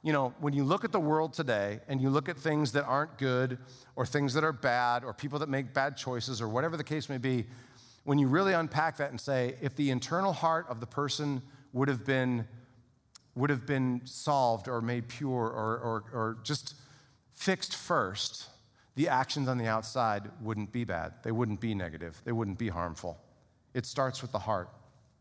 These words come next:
Jesus then continues. He says, "For it is from within,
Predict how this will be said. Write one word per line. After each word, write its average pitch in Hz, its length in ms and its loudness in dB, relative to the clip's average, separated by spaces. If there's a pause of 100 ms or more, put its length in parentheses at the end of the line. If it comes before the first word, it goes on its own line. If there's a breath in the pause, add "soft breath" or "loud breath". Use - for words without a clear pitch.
(1040 loud breath)
Jesus 131 280 2
then 135 200 2
continues. 123 580 0 (840 soft breath)
He 143 100 2
says, 147 200 2
"For 175 240 2
it 180 180 2
is 160 140 4
from 170 300 2
within, 139 680 2